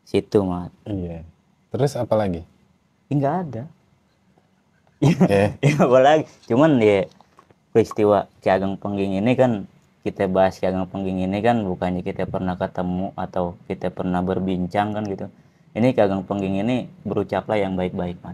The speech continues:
Speaker 2: Ah,
Speaker 1: Gitu.
Speaker 2: makam Ki Ageng Pengging ada di mana, Dit?
Speaker 1: Tuh.
Speaker 2: Ya, siapa tahu ada orang yang mau ziarah ke Ki Ageng Pengging.
Speaker 1: Kalau nggak salah nih.
Speaker 2: Ya, salah.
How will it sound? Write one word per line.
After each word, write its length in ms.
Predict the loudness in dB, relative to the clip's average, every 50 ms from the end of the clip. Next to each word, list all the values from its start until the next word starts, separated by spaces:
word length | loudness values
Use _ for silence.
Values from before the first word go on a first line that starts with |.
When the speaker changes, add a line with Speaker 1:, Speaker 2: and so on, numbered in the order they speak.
| -18 _
Speaker 2:
Ah, 320 | -16 -14 -14 -14 -14 -16 _ _
Speaker 1:
Gitu. 160 | -8 -6 -4
Speaker 2:
makam 320 | -2 -2 -2 -2 -2 -4
Ki 80 | -4 -4
Ageng 320 | -4 -2 -2 -4 -4 -4
Pengging 320 | -2 0 2 2 2 2 2
ada 160 | 2 2 2
di 80 | 2
mana, 240 | 2 4 4 4 4
Dit? 160 | 4 2 0 -4 _ -20 -20 _ -14 -12 -8 -6 -6 -6 -6 _ _ _ _
Speaker 1:
Tuh. 240 | -12 -12 -12 -12 -12 -16 _ _ _ _ _ _ _ _ _ _ _ _ _ _ _ _ _ _ _ _ _ _ _ _ _ _
Speaker 2:
Ya, 160 | -10 -10 -6 -2
siapa 240 | -2 0 0 0
tahu 320 | 2 2 2 2 2 0 -4 -8
ada 240 | -12 -10 -6 -4 -2
orang 320 | 0 0 0 0 0 -2 -2
yang 160 | -4 -4 -4
mau 160 | -4 -4 -4
ziarah 400 | -4 -4 -2 -2 -2 -4 -6 -10
ke 240 | -10 -8 -8 -8 -10 -10
Ki 100 | -10 -10
Ageng 320 | -10 -10 -10 -12 -16 -14
Pengging. 400 | -12 -10 -10 -10 -10 -12 -14 -16 -18 _ _ _ _ _ _ _ _ _ _ _ _ _ _ _ _ _ _ _ _ _ _ _ _ _ _ _ _ _ _ _ _ _ _ _ _ _ _ _ _ _ _ _ _ _ _ _ _ _ _ _ _ _ _
Speaker 1:
Kalau 240 | -10 -8 -6 -6 -6
nggak 240 | -6 -6 -8 -10 -8
salah 320 | -6 -4 -4 -4 -4 -6
nih. 160 | -6 -8 -8
Speaker 2:
Ya, 80 | -8 -8
salah. 560 | -4 -4 -4 -2 -2 -2 -4 -4 -4 -6 -10